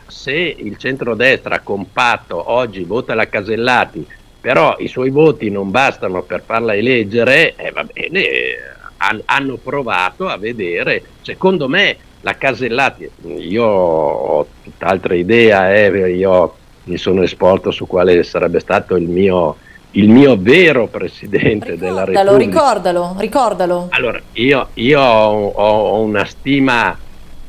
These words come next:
Speaker 1: incondizionata per il professor Giorgio Agamben, eh, eh, che è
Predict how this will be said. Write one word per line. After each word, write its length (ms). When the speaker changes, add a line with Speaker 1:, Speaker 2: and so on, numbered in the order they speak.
Speaker 1:
incondizionata 1120
per 160
il 100
professor 580
Giorgio 400
Agamben, 680
eh, 60
eh, 760
che 480
è 40